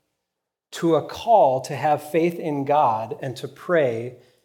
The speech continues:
for mountains to move. Do you, do you feel the strangeness of that? The problem in the temple is unbelief.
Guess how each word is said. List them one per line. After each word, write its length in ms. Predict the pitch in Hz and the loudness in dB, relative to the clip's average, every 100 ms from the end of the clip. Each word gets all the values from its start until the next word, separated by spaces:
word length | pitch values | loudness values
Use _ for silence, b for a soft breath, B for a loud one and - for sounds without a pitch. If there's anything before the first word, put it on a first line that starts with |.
| b b _ - | b b _ -4
for 140 | 147 | 0
mountains 420 | 127 139 127 110 - | 2 0 -2 -12 -14
to 100 | 104 | -16
move. 280 | 95 92 _ _ _ _ _ _ _ _ _ _ _ _ _ _ _ _ _ _ _ _ _ _ _ | -16 -20 _ _ _ _ _ _ _ _ _ _ _ _ _ _ _ _ _ _ _ _ _ _ _
Do 80 | 139 | -10
you, 80 | 135 - - | -10 -12 -18
do 100 | 135 | -14
you 40 | 127 | -4
feel 200 | 185 180 | 0 0
the 100 | - | -2
strangeness 840 | - 147 156 156 170 160 - - _ _ - | -4 -6 -6 -6 -8 -8 -12 -20 _ _ -10
of 200 | 143 139 | -8 -2
that? 500 | 143 147 - - _ _ _ _ _ _ _ _ _ _ _ - _ _ _ _ _ _ _ _ _ _ _ _ _ _ _ _ _ _ 139 | 0 0 -2 -18 _ _ _ _ _ _ _ _ _ _ _ -20 _ _ _ _ _ _ _ _ _ _ _ _ _ _ _ _ _ _ -10
The 100 | 143 | -8
problem 460 | - 180 208 233 | 4 4 6 2
in 120 | 202 | 2
the 80 | 160 | -2
temple 760 | - - 160 147 104 98 123 _ _ _ _ _ _ _ _ _ _ _ _ _ - | -2 -6 -4 -4 -8 -10 -14 _ _ _ _ _ _ _ _ _ _ _ _ _ -4
is 180 | 131 - - | -4 -4 -6
unbelief. 840 | 143 165 147 131 117 104 - - | -2 -2 0 -2 -2 -10 -12 -20